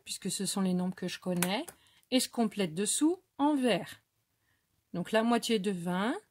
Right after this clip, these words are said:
c'est facile, c'est dix. Ensuite, troisième colonne, je cherche un nombre en bas. Donc, je regarde les nombres en haut, encore une fois.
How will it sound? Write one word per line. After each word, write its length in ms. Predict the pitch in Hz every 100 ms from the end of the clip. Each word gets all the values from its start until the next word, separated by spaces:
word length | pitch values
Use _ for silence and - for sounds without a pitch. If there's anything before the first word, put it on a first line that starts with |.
| _ _ _ _ _ _
c'est 160 | - 151
facile, 560 | 175 - - 254 294 - _ _
c'est 220 | - 277
dix. 440 | 220 160 - - - _ _ _ - _ - - - - _ _ - - _ - - - _ -
Ensuite, 440 | 330 302 - 185
troisième 400 | - 311 302 311
colonne, 400 | 277 262 196 170
je 140 | 180 233
cherche 280 | - 311 -
un 80 |
nombre 220 | 269 285 254
en 100 | 262
bas. 260 | 202 156 _
Donc, 140 | 185
je 80 | 196
regarde 240 | 214 254 262
les 80 |
nombres 240 | 262 294 269
en 240 | 302 285
haut, 160 | 220 170 _
encore 300 | 185 175 185
une 100 | 185
fois. 300 | 175 - 170